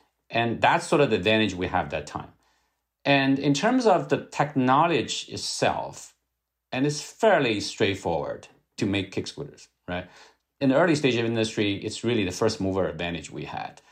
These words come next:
And that advantage slowly kind of eroded over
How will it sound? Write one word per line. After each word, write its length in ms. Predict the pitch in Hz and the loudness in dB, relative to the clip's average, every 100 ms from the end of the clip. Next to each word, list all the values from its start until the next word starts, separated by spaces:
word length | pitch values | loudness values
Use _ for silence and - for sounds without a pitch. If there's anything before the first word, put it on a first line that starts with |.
| _ _ _ _ | _ _ _ _
And 240 | 123 127 131 | 0 2 4
that 260 | 170 190 | 4 2
advantage 680 | 143 120 131 135 135 131 131 | -2 2 4 4 4 2 -2
slowly 580 | - - 147 143 135 117 | -6 0 4 4 4 0
kind 200 | 107 113 | 0 0
of 180 | 98 92 - _ | -2 -6 -16 _
eroded 500 | 101 98 110 113 85 | -2 2 4 4 -2
over 300 | - 101 92 | -4 -2 -2